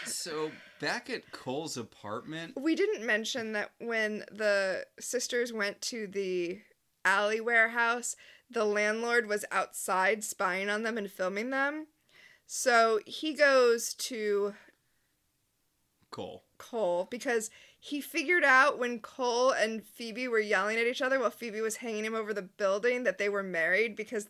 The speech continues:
Speaker 2: they
Speaker 1: They fought like a married <laughs> couple.
Speaker 2: Oh my god.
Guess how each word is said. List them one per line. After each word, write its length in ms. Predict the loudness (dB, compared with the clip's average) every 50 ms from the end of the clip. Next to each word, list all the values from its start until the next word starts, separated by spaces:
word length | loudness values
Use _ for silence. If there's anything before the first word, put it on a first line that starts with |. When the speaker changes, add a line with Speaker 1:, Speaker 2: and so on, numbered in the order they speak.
| _ -6
Speaker 2:
they 240 | -6 -6 -6 -6 -10 _ _ _ _ -6
Speaker 1:
They 140 | -4 -4 -4
fought 340 | -2 -2 -2 -2 -2 -2
like 140 | -4 -6 -6 -6
a 60 | -6
married 460 | -6 -4 -6 -2 0 0 0 0 0
<laughs> 0 |
couple. 420 | -4 -8 -8 -10 -20 _ -20 -20 -20 -20 _ _ _ _ _ _
Speaker 2:
Oh 100 | -14 -12
my 180 | -12 -12 -12 -14 -16 _ -14
god. 360 | -12 -10 -8 -8 -10 -10 -12